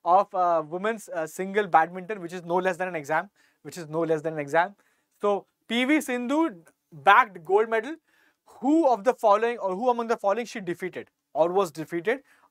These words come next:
or in other words, won a silver medal? Okay, so Caroline Ma-, Marin, very amazing player. Wang Yihan, uh, Li, uh, Zuri, or Michelle Lee. So the following is correct. A, B, C, D.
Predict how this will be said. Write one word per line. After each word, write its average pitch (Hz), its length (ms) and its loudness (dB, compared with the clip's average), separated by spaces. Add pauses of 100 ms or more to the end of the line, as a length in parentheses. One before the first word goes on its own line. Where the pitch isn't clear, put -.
or 202 260 4 (340)
in 170 80 -4
other 175 200 4
words, 220 240 2
won 170 200 -4
a 190 40 -4
silver 170 240 -4
medal? 104 220 -12 (640)
Okay, 190 200 0 (380)
so 196 100 0
Caroline 226 520 4
Ma-, 190 220 2
Marin, 202 400 2 (280)
very 180 280 -6
amazing 165 340 -8
player. 190 220 -8 (260)
Wang 175 300 0
Yihan, 202 420 0 (380)
uh, 156 400 4 (120)
Li, 214 520 -4
uh, 156 260 -2
Zuri, 226 520 0 (280)
or 165 200 2
Michelle 180 360 4
Lee. 143 260 -10 (960)
So - 120 -14
the 175 140 -2
following 190 260 2
is 190 100 -10
correct. 208 360 0 (600)
A, 175 140 4
B, 196 160 -2
C, 208 200 -4
D. 254 220 -4